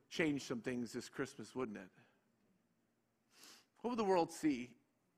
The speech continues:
if a whole church changed how they talk?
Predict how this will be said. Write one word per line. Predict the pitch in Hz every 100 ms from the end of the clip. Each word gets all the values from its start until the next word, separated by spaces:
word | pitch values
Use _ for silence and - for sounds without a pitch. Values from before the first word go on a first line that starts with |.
| -
if | -
a |
whole | 135 196 220
church | - 214 156 - - - - - - _ _ _ _ _ _ _ _ _
changed | - 147 135 131 123
how | 120
they | 107 101
talk? | - 101 - _